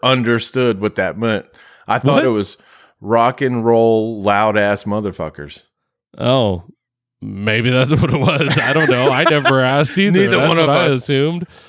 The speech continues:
Speaker 2: Great.
Speaker 1: Call, call Cadillac.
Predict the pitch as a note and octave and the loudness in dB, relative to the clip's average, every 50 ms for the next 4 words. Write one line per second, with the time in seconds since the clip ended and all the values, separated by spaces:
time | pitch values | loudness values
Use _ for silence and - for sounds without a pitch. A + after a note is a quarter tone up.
0 | C3+ - - - - - - - C3 C#3+ D3 B2 G#2+ D#3+ D3 - - E3+ G#3 A#3 | -20 -20 -20 -20 -20 -14 -4 -2 0 0 2 0 -2 -4 -6 -6 -2 0 2 2
1 | A3+ - - - - - E3+ F#3+ G#3+ G3 - - D#3+ C3 B2 B2 A#2+ A#2+ A2+ A#2 | 0 -2 -4 -10 -6 0 0 2 2 2 0 0 0 2 2 2 0 0 0 0
2 | A2+ A2+ A2+ A2+ - - - | 2 2 0 -2 -4 -12 -20